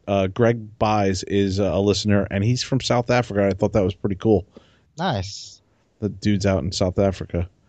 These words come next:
Speaker 2: That's awesome.
Speaker 1: Yeah, man. I
Speaker 2: Cool.
Speaker 1: don't know if you wanna do the, the
Speaker 2: <clears throat>
Speaker 1: Facebook likes that we're, we're at
Speaker 2: Yeah.
Speaker 1: now.
Speaker 2: Um, I mean, I feel like this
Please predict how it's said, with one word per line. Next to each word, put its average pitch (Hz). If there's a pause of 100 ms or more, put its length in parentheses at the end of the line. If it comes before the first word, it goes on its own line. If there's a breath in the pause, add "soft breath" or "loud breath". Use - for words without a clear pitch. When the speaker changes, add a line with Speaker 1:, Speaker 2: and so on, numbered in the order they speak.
(200)
Speaker 2:
That's 123
awesome. 143 (760)
Speaker 1:
Yeah, 120
man. 101
I -
Speaker 2:
Cool. 208
Speaker 1:
don't 165
know 110
if 104
you 110
wanna 101
do 104
the, 92 (560)
the 85
Speaker 2:
<clears throat> -
Speaker 1:
Facebook 107
likes 104
that 95
we're, 98 (180)
we're 104
at 110
Speaker 2:
Yeah. 104
Speaker 1:
now. 110 (1080)
Speaker 2:
Um, 110
I 135
mean, 131
I 117
feel 180
like 143
this -